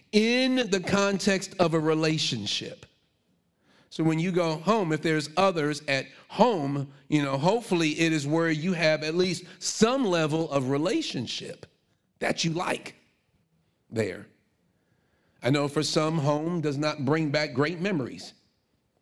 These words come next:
But in a good world, in a perfect world, where you abide is where you stay, where you choose to be, where you remain. And so he starts off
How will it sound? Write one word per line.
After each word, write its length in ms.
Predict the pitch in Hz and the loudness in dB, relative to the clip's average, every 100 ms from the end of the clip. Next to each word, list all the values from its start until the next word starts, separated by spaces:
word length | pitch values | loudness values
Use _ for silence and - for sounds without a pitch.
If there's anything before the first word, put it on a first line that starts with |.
| _ _ _ _ _ _ _ _ _ _ _ _ _ | _ _ _ _ _ _ _ _ _ _ _ _ _
But 140 | 139 165 | 2 2
in 120 | 170 | 2
a 60 | 151 | 0
good 320 | 131 262 214 | 2 2 2
world, 600 | 156 151 120 143 175 - - - _ _ _ _ _ _ _ _ _ | 0 0 2 0 0 -4 -14 -20 _ _ _ _ _ _ _ _ _
in 100 | 127 | -2
a 40 | 139 | 2
perfect 380 | 196 233 196 160 | 2 0 -2 0
world, 360 | 170 160 160 | 2 2 2
where 160 | 165 165 | 0 0
you 220 | 160 156 | 0 -2
abide 920 | 131 131 190 185 117 110 117 120 117 - _ _ _ _ _ | -2 0 2 2 -2 -2 -4 -4 -8 -20 _ _ _ _ _
is 120 | 113 | -10
where 120 | 120 123 | -2 0
you 140 | 120 | -2
stay, 520 | - - - 156 135 | -2 -6 0 0 0
where 160 | 127 123 | 0 0
you 160 | 117 | -2
choose 360 | 113 - 131 - | -2 -2 -2 -2
to 120 | 123 | -8
be, 300 | 98 135 120 | -2 -2 0
where 160 | 113 117 | -2 -2
you 200 | 110 117 | -2 0
remain. 560 | 113 117 107 90 82 - _ _ _ _ _ _ _ _ _ _ _ _ _ _ _ _ _ _ _ _ _ _ _ _ _ _ _ _ _ _ _ _ _ | 0 -2 -2 -6 -12 -20 _ _ _ _ _ _ _ _ _ _ _ _ _ _ _ _ _ _ _ _ _ _ _ _ _ _ _ _ _ _ _ _ _
And 120 | 107 95 | -8 -2
so 180 | 120 | -2
he 200 | 113 151 | 0 -2
starts 520 | 135 - 143 135 131 151 | -2 0 0 0 0 0
off 520 | 143 131 117 - | 0 -2 -6 -14